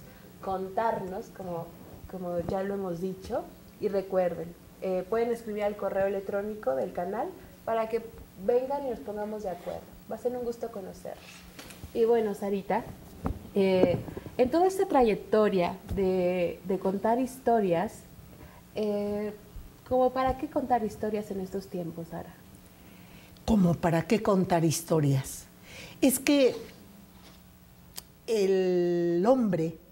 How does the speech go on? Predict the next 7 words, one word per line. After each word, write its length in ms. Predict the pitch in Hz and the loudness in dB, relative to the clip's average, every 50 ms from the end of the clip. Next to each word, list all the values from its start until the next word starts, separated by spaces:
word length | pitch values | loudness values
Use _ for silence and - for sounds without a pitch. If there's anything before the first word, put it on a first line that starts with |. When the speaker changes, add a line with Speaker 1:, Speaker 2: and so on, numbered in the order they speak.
| - - - - - - - - - - - - - - _ - - - | -20 -20 -20 -20 -20 -20 -20 -20 -20 -20 -20 -20 -20 -20 _ -12 -4 0
Speaker 2:
el 140 | 170 180 | 4 6
hombre 280 | 220 247 262 254 220 185 | 6 6 6 6 4 4
en 120 | 170 165 | 2 2
general, 460 | 165 185 175 156 151 156 170 196 233 277 - - - - - - - - - - - - - - - - - - - - | 0 -2 -2 -2 -2 -2 -2 -4 -4 -6 -10 -14 -18 -20 -20 -20 -20 -20 -20 -20 -20 -20 -20 -20 -20 -20 -20 -20 -20 -12
siempre 540 | - - - - 277 277 277 269 - 262 226 | -8 -4 0 2 4 4 4 2 2 2 0
está 440 | 190 - - - 233 240 240 247 - - - - - - - - - | 0 -2 -2 -2 -2 -2 -2 -4 -8 -14 -20 -20 -20 -20 -20 -10 -6
ávido 580 | 285 254 254 277 254 262 220 170 185 165 147 | -4 -2 0 2 2 2 2 2 0 -2 -4